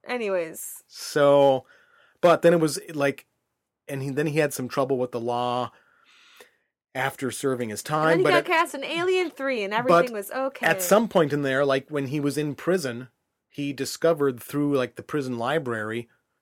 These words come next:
Speaker 2: he started reading plays and stuff, and then that's what turned his life around, because then he suddenly realized, like, "I wanna be an actor." And, and he turned his life around, and, you know, from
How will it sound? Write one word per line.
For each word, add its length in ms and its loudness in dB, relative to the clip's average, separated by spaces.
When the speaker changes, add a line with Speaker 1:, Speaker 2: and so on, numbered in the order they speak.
Speaker 2:
he 80 -12
started 300 -4
reading 320 -6
plays 480 -4
and 120 -12
stuff, 480 -10
and 140 -12
then 100 -8
that's 320 -10
what 220 -6
turned 240 -6
his 140 -6
life 260 -8
around, 400 -6
because 240 -14
then 120 -10
he 100 -12
suddenly 360 -10
realized, 500 -10
like, 200 -14
"I 100 -12
wanna 220 -12
be 160 -14
an 80 -14
actor." 520 -18
And, 400 -10
and 140 -14
he 60 -14
turned 200 -8
his 120 -2
life 200 0
around, 540 -4
and, 340 -16
you 100 -12
know, 300 -10
from 480 -8